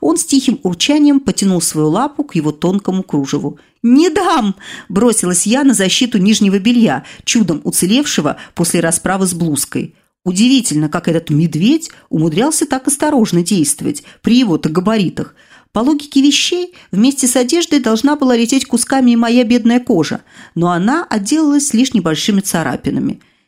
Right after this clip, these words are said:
Не была бы я так расстроена, сказала бы ему спасибо за аккуратность, а так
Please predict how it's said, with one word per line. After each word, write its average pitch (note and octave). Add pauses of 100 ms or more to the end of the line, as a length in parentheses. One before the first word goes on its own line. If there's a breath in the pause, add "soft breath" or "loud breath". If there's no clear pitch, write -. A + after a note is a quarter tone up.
(160 soft breath)
Не A#3
была C#4+
бы C4
я C4+
так B3+
расстроена, B3+
сказала D4+
бы C#4
ему C#4
спасибо F#3
за E3+
аккуратность, E3
а E3+
так D4+